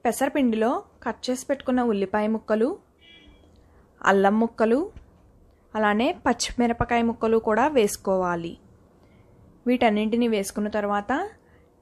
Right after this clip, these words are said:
టేస్ట్కి సరిపడా సాల్ట్ కూడా వేసుకుని వీటన్నింటినీ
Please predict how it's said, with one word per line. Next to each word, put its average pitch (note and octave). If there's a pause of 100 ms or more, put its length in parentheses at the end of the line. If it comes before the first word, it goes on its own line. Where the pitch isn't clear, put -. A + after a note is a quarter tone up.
(200)
టేస్ట్కి C4+
సరిపడా B3+ (120)
సాల్ట్ G#3+ (100)
కూడా A#3
వేసుకుని G#3+ (680)
వీటన్నింటినీ A#3